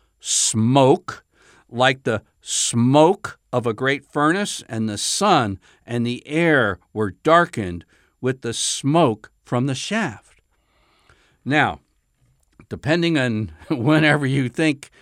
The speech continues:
the shaft might be open, I believe that Revelation nine is actually history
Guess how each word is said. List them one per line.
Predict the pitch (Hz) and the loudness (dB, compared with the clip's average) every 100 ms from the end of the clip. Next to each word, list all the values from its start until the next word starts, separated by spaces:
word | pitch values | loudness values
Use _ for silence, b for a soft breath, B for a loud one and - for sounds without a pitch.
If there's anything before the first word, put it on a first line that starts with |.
| b b | b b
the | - 120 | -6 -6
shaft | - 151 143 - - _ _ _ _ _ _ _ _ _ _ - | 0 2 2 -2 -20 _ _ _ _ _ _ _ _ _ _ -12
might | 95 127 139 | -2 0 0
be | 139 135 | 0 4
open, | 214 220 85 - | 4 2 -8 -4
I | 127 165 - - | -2 -2 -4 -8
believe | 127 139 147 | -2 -2 0
that | 123 117 - _ _ | 2 0 -2 _ _
Revelation | 98 117 147 143 143 - 113 | -4 -2 0 0 -2 -4 -2
nine | 123 139 123 101 | 0 0 0 -6
is | - 101 | -10 -6
actually | 113 127 - 120 98 | -2 -2 -4 -8 -10
history | - 220 - - 85 90 | -2 -2 -2 -12 -18 -18